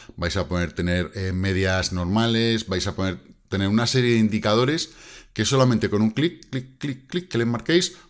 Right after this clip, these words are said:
os las va a dibujar. Em, esto es muy importante, ¿por qué? Porque, claro, eh, si no puedes pagar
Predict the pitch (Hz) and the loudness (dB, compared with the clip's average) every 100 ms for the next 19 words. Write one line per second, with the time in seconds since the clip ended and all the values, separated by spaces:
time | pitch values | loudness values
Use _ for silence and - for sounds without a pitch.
0 | - 104 101 98 92 101 107 98 90 87 | -4 0 2 4 2 4 4 4 2 0
1 | 85 82 78 - - - - _ - 104 | -2 -4 -6 -10 -20 -20 -20 _ -4 0
2 | 104 107 107 104 104 98 - - _ _ | 2 4 2 2 0 -2 -6 -18 _ _
3 | _ _ _ _ _ _ _ _ - - | _ _ _ _ _ _ _ _ -20 -18
4 | - 131 131 156 156 120 113 143 135 - | -6 0 2 4 4 6 4 4 2 0
5 | 98 95 127 - 87 85 87 - - 113 | -2 0 0 0 -6 -4 -6 -8 -2 0
6 | 113 80 - - 92 90 90 90 90 90 | 2 -2 -10 -14 -8 -6 -6 -4 -6 -2
7 | - 90 98 101 107 107 - 104 110 110 | -2 -2 -2 -2 0 0 0 -2 0 0
8 | - - | -2 -18